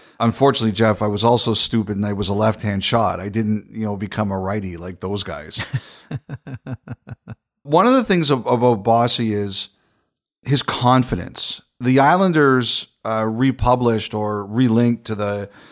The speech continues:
the Player Tribune piece today where he tells the great story about his contract disagreement with the Islander G M Bill Torrey after he was drafted, and he said, "I'm gonna score fifty goals this year."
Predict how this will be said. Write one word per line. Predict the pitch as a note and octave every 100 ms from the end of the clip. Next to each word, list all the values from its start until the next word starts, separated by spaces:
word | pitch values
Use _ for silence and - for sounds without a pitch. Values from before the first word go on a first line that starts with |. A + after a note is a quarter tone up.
| - _
the | A#2
Player | - C3+ B2
Tribune | G#2 C3 B2 B2 G#2+
piece | A2+ G#2+
today | - G#2+ A2
where | G#2 G#2+
he | G#2
tells | A#2 A#2+ G2+
the |
great | G2+ A2+ A#2+
story | - A#2 A#2 A2+
about | G#2 A2 A2
his | G2
contract | - A2 A#2 - A2+ -
disagreement | G#2 G#2+ G2+ A#2 A#2+ A#2
with | A2+ G2
the | G#2 G2 - - - - A2+
Islander | B2 A#2+ A2+ A2
G | A2+ A#2
M | A#2 A2
Bill | G#2+ A#2
Torrey | - A#2+ B2 A2+
after | A2+ A2+ A#2
he | G#2
was | A2 G2+
drafted, | G#2+ A2+ A#2+ - A2+
and | G#2+
he | G#2
said, | - A#2
"I'm | A2
gonna | A2 A2
score | - A#2 G2+
fifty | - A2+ A2+
goals | G#2 A2 A2+ G2+
this | A2 -
year." | F2+ D#2